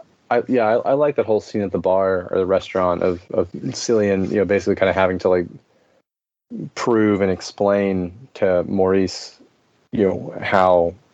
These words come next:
uh, he was not the informant and why he did the things that he did, and, and then again, kinda, yeah, like that. Well, um, we're getting into spoilers, so I'll, I'll, I'll, I'll pause myself. But, uh, just, uh,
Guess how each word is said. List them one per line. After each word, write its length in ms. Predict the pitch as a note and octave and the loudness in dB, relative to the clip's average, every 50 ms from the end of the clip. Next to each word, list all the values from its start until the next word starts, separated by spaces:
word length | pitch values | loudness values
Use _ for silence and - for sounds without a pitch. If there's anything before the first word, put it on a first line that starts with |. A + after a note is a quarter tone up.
| _ A3 | _ -10
uh, 380 | A3+ - - - - - G#3 G#3+ | -8 -6 -6 -6 -6 -6 -6 -4
he 180 | - - A2 | -2 0 0
was 140 | F#2+ G2+ F2+ | 0 2 2
not 260 | G2 G2+ G2 G2 F#2 | 2 2 2 0 0
the 100 | - G2+ | 0 0
informant 520 | F#2+ F#2 - - - G2 F#2 F2+ F2+ F2 F2 | -2 -2 -2 -2 0 0 0 0 0 0 0
and 140 | F2+ F#2 F2 | 0 0 2
why 180 | F#2 F2+ F2 | 2 2 2
he 140 | F2+ F#2+ F2+ | 0 -2 -2
did 240 | F2 F#2 F2 E2+ - | 0 -2 -2 -2 -6
the 60 | - | -10
things 220 | - G2 F#2+ F2+ | -6 -4 -4 -2
that 80 | F#2 F2+ | -2 -2
he 60 | F2+ | -4
did, 380 | E2 - F#2+ F#2 F2+ F2+ F2 E2 | -2 0 2 2 2 2 0 -2
and, 280 | F2 E2+ E2+ E2+ E2+ - _ _ _ _ _ _ _ _ _ _ _ _ _ _ _ - | -4 -4 -4 -4 -6 -8 _ _ _ _ _ _ _ _ _ _ _ _ _ _ _ -2
and 120 | B2 G#2 | 0 2
then 140 | G#2+ G#2 G2+ | 2 2 2
again, 340 | G#2 F#2+ G#2 G2 F2+ F2 E2+ | 2 2 2 0 0 -2 -4
kinda, 320 | - - G2+ F#2+ F#2 F2+ | -2 0 0 2 0 0
yeah, 140 | E2 F#2+ F#2 | 2 2 2
like 160 | F2 E2+ E2+ | 2 2 2
that. 140 | F#2 F2+ - - | 0 -2 -2 -4
Well, 640 | G#2 G#2 F2 - - - B2+ C3+ G#2+ G2 F#2 - - _ _ _ _ _ - - - | -8 -10 -8 -8 -6 -2 0 4 4 4 4 2 -2 _ _ _ _ _ -20 -18 -16
um, 840 | - - - - - - - - - - - D#3 A3+ - - - - - _ _ _ _ _ _ - | -16 -16 -16 -16 -16 -16 -14 -14 -14 -12 -12 -12 -10 -10 -10 -12 -14 -16 _ _ _ _ _ _ -12
we're 440 | A3 - - A#2 A2 G2+ G#2 G2+ F2+ | -10 -8 -6 -6 -4 -2 0 0 2
getting 160 | F#2 F2+ F2 | 2 0 0
into 140 | E2+ F2 E2+ | -2 -4 -4
spoilers, 520 | - - G2 F#2 F2+ F2+ F2 F2 - - | -4 -2 0 0 2 2 2 0 0 -2
so 100 | - F2+ | 0 0
I'll, 300 | F2 F2+ F#2 F2+ F#2+ - F#2 | 2 2 2 0 -2 -4 -4
I'll, 240 | - G2+ G#2 G#2+ A2 | -2 -2 -2 -2 0
I'll, 240 | - G#2+ G#2 G2+ - - | 0 0 0 -2 -2 -2
I'll 120 | G2+ G#2+ | -2 -2
pause 300 | G#2 - G#2+ G2 G2 F2+ | 0 0 2 2 2 0
myself. 580 | G2 F#2+ F#2 F#2 - A#2 G#2+ G2 G2+ G#2 - _ _ _ _ _ _ _ - E3 | 0 -2 -4 -2 -2 0 0 0 0 -2 -6 _ _ _ _ _ _ _ -10 -8
But, 460 | C#3 A2 G#2+ A2 A2 F#2+ F2 - F3 - _ _ _ _ D#4 D4+ C4+ - | -6 -2 -2 0 0 0 0 -2 -4 -10 _ _ _ _ -20 -16 -12 -10
uh, 380 | - - - - - - - - G#3+ G#3 F#3+ F3+ B3+ C4+ - B3 B3 A#3 C#3+ | -8 -6 -4 -2 -2 -2 -4 -4 -4 -6 -6 -6 -6 -8 -6 -2 0 2 2
just, 260 | - C3+ A#2 - - | 2 0 -2 -2 -2
uh, 120 | - C3+ | -2 -2